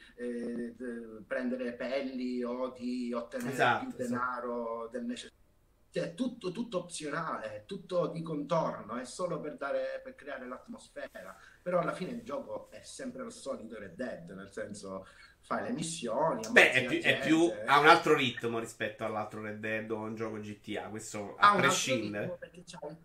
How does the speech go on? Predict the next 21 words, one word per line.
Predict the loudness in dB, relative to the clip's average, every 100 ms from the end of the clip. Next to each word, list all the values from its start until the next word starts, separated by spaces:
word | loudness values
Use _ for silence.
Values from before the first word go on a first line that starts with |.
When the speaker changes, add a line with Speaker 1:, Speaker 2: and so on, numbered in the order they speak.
| -2
Speaker 1:
taglio, | 0 0 -4 -8 -10 -10 -14 -20 _ -6
c'ha | -4 -4 -6
il | -12 -8
taglio | -6 -4 -8 -12 -12 -10 -12 -16
da | -12 -10
western | -8 -8 -10 -16 -14 -12 -12 -12 -14 -14
reale. | -10 -6 -6 -6 -10 -16 _
Speaker 2:
Eh, | 2
Speaker 1:
Hanno | 10 12 12 8 4
Speaker 2:
eh, | 2
Speaker 1:
voluto | 0 8
Speaker 2:
però | 12
Speaker 1:
fare | 12
Speaker 2:
anche | 12 8
Speaker 1:
questa | 4 6
Speaker 2:
rispetto | 4 6
al | 4
Speaker 1:
cosa. | 6
Speaker 2:
primo | 6 6
Red | 6
Dead | 6 6 6 4 2 0